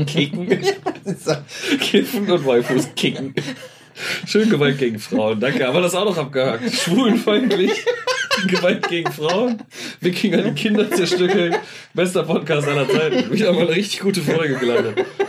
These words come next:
Speaker 2: Ich glaub, ich glaub, Pädophilie fehlt noch, aber dann haben wir alles. <laughs>
Speaker 1: Sehr schön. Äh, nee, ansonsten steht dieses Jahr so nichts mehr an. Es gibt hier auf dieser Liste, die ich mir da rausgesucht hab, noch sehr viele Spiele ohne Termin,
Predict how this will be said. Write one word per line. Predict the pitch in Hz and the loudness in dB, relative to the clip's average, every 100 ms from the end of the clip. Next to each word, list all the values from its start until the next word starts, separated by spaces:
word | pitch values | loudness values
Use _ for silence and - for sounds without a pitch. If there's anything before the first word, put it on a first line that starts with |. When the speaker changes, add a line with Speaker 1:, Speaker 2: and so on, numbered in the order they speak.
| - 466 - 415 - - - - | -2 -6 -2 -6 -6 -10 -4 -2
Speaker 2:
Ich | - | 0
glaub, | 202 196 | 2 2
ich | 202 | 2
glaub, | 160 | 0
Pädophilie | 196 185 - 180 185 190 | 2 0 2 2 4 2
fehlt | 190 175 175 | 2 2 0
noch, | - | 0
aber | 160 160 | 0 2
dann | 170 | 2
haben | 156 | 0
wir | 143 | 0
alles. | 139 160 226 - - | 0 2 2 -2 -4
<laughs> | 262 - 277 - 381 - 339 - - 320 | -4 -2 -4 0 -2 -2 -4 -4 -4 -2
Speaker 1:
Sehr | 143 | -2
schön. | 143 127 107 - - - 185 330 294 233 - - | -2 -2 -2 -6 -10 -12 -6 -4 -4 -6 -8 0
Äh, | 147 147 147 | 2 4 2
nee, | 123 185 180 | 2 2 4
ansonsten | 131 147 175 196 185 131 - - _ | 2 0 0 -2 -2 -2 -10 -18 _
steht | - - 196 190 | -4 0 2 2
dieses | 175 147 | -2 0
Jahr | 139 160 147 | 0 0 2
so | 160 | 2
nichts | 190 175 135 | 2 0 0
mehr | 110 | 0
an. | 123 202 254 233 | 2 0 -2 -4
Es | 143 | -4
gibt | 165 - - | -4 -4 -8
hier | - 151 143 | 0 4 4
auf | 127 | 4
dieser | 123 117 | 2 4
Liste, | 160 180 156 | 2 0 -2
die | 143 | -2
ich | |
mir | 147 | 2
da | 131 | 2
rausgesucht | 120 135 120 117 113 | 2 0 -4 -6 -4
hab, | 110 | -6
noch | 107 - | -8 -10
sehr | - - | -6 -6
viele | - 143 117 | -4 -4 -4
Spiele | - 135 123 - - | -6 -2 -2 -2 0
ohne | 117 160 175 | 2 4 2
Termin, | 175 160 170 175 208 202 | 2 0 2 2 2 0